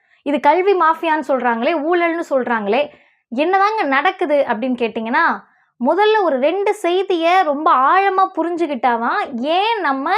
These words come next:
இந்த யூ ஜி சி நெட்டையோ அல்லது நீட்டையோ, நேஷனல் டெஸ்டிங் ஏஜென்சின்னு சொல்லக்கூடிய இந்த தேர்வு முகமை நடத்தக்கூடிய தேர்வுகளை பற்றி இவ்வளவு கடுமையா சாடுறோம்னு உங்களுக்கு புரியும். மருத்துவத்துறை, மருத்துவ கட்டமைப்பு அப்படின்றது இந்தியன் கான்ஸ்டிடியூஷன், இந்திய அரசமைப்பு சட்டத்தில்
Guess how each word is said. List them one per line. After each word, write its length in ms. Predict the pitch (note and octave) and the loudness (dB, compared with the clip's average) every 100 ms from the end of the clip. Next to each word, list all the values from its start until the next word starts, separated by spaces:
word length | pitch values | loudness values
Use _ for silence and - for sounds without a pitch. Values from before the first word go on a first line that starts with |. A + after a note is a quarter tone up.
| G#4 | -2
இந்த 240 | D4 B3+ | -2 -2
யூ 220 | B3 E4 | 0 0
ஜி 180 | F4+ F#4 | 2 2
சி 360 | F#4 F4+ D4+ A#3+ | 2 -2 -4 -4
நெட்டையோ 760 | A3+ D4+ D#4 F4+ D4 C4 G3 D4 - - | -2 -2 0 0 2 2 2 0 -6 -14
அல்லது 380 | - C4+ D4+ C#4 | 0 2 4 2
நீட்டையோ, 800 | B3+ D#4 G#4 G#4 E4+ C4 C4+ C#4+ - _ _ _ | 2 0 -2 0 0 2 2 2 -6 _ _ _
நேஷனல் 520 | A3+ D4+ G4+ - G4+ | 0 2 2 0 -2
டெஸ்டிங் 380 | E4+ D#4+ F4 D#4+ D#4 | -2 -2 -2 -2 -2
ஏஜென்சின்னு 380 | D#4+ E4 E4 D#4+ | -2 -2 -2 -2
சொல்லக்கூடிய 600 | D4 B3+ B3 A#3 A#3 F4+ | -2 -2 -2 -4 -2 -2
இந்த 200 | D#4+ B3 | -2 -4
தேர்வு 540 | - F4+ G#4 A4 G4 | -2 0 2 2 0
முகமை 440 | C#4+ D4+ F#4 F#4 | 0 0 0 0
நடத்தக்கூடிய 720 | D4 B3 C#4+ E4+ - C4 A#3 A3+ | 0 -2 -2 -4 -2 -2 -4 -2
தேர்வுகளை 540 | C#4+ F4 E4+ D#4 B3+ | -2 -2 -2 -2 -2
பற்றி 440 | A#3 - D#4+ G#4+ - _ - | -6 -6 -4 -4 -6 _ -4
இவ்வளவு 340 | C4+ C#4 B3 C4 | 0 2 2 0
கடுமையா 420 | D4+ G4 F4+ F#4 G#4 | 0 0 0 -2 0
சாடுறோம்னு 520 | D#4 C4+ E4 D4 D4 D#4+ | 2 2 2 2 0 -2
உங்களுக்கு 280 | A#3 A#3+ | -2 -4
புரியும். 400 | B3+ C#4 C4+ - _ _ _ _ _ _ | -2 0 0 -6 _ _ _ _ _ _
மருத்துவத்துறை, 920 | - C#4+ A4 C5+ B4 A4 G#4+ E4 F#4 | 0 2 2 2 2 2 2 0 2
மருத்துவ 420 | G4 D#4+ E4+ G#4 G4 | 2 0 0 0 0
கட்டமைப்பு 540 | D#4 - E4 C#4+ E4 | 0 -2 -2 -2 0
அப்படின்றது 480 | C#4+ A#3 B3+ A3+ C4 | 0 -2 -4 -2 -2
இந்தியன் 540 | F#4 D#4 F#4 G4+ F#4 | -2 -2 0 0 0
கான்ஸ்டிடியூஷன், 580 | D4+ D4 D#4 D4 C4+ B3 | 0 0 -2 -6 -6 -6
இந்திய 400 | B3+ E4 F4+ F#4 | -4 -2 0 2
அரசமைப்பு 440 | C#4 D4+ E4+ D4+ | 2 -2 -6 -4
சட்டத்தில் 640 | C4+ A#3+ A3 G3+ F4 G#4+ | -4 -4 -6 -4 -4 -4